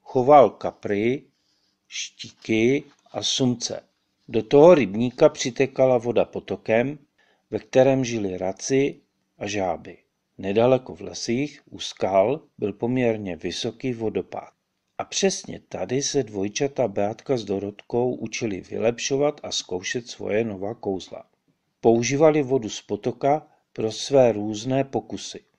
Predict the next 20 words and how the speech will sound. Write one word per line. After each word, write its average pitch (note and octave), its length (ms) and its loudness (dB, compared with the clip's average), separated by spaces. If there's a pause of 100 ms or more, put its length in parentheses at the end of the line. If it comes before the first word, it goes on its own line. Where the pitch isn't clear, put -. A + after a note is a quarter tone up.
(260)
Tvořili A#2+ 420 0
z A2+ 80 -10
nich G#2+ 200 -8
například G2+ 600 -4
živé G2+ 300 -4
zvířátko. A#2 640 -2 (580)
Ve A2+ 200 -2
škole D3+ 400 4
při D#3+ 240 -8
studiu C3 720 -4 (220)
si - 220 -6
často - 440 -2
četli C3+ 380 -8
v - 80 -14
krásných - 600 -6
knihách, B2 540 -4 (120)
kde G#2 220 -2
byly B2+ 220 -2
obrázky B2 640 -2
různých A2 580 -6